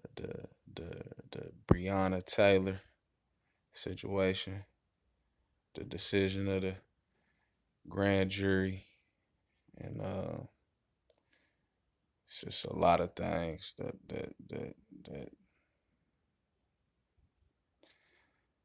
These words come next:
like I said, eh, I really, man, I ain't even really, I, you know, I wanted to come on and be cheerful and positive and,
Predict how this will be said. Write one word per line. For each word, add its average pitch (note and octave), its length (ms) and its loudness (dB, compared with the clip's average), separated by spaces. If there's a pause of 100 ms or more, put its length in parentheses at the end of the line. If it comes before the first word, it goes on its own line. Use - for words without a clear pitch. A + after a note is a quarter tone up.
(720)
like - 220 -6
I - 40 -10
said, E2+ 600 -2
eh, - 340 -10
I - 120 -8
really, F#2 480 -2 (1000)
man, F2 380 -8 (400)
I E2 220 -4
ain't E2+ 180 -4
even E2+ 300 -6
really, F2+ 320 -2
I, D#2+ 180 -2
you E2 160 -6
know, F#2+ 140 0
I F2+ 100 0
wanted F#2 380 -2
to - 60 -12
come F#2+ 340 -2
on F#2+ 340 2
and E2+ 140 -6 (760)
be F#2 200 -6
cheerful F#2+ 880 4
and E2+ 180 -6
positive F#2 880 6
and, E2+ 180 -12